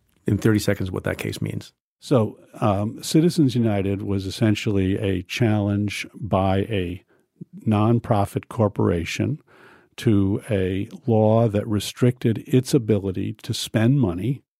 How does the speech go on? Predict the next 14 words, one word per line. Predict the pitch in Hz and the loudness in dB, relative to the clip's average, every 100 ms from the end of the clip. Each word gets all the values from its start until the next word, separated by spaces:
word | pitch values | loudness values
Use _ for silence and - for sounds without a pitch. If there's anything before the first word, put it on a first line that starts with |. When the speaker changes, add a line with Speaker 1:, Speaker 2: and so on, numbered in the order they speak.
| _ _ _ | _ _ _
Speaker 2:
to | - 113 | -2 0
engage | 104 101 104 107 113 104 | 0 0 2 2 2 2
in | 104 101 101 - | 0 0 -2 -4
el-, | 107 101 120 | -4 -4 -4
electioneering, | 107 101 104 - 117 95 85 107 107 | 0 0 0 0 2 0 -2 -6 -4
to | 110 95 92 120 | -2 -2 -4 -6
basically | 120 101 98 107 101 101 - _ _ | -2 -2 -2 -6 -4 -4 -6 _ _
advocate | - 104 104 139 - 107 107 | 0 2 2 0 2 2 2
against | 95 104 107 - | 0 2 0 0
Hillary | 117 104 101 | 0 2 2
Clinton | 98 113 - 107 | 2 0 2 2
by | 101 92 | 2 2
issuing | 101 110 - 101 101 | 0 0 0 2 2
a | 95 95 | 2 0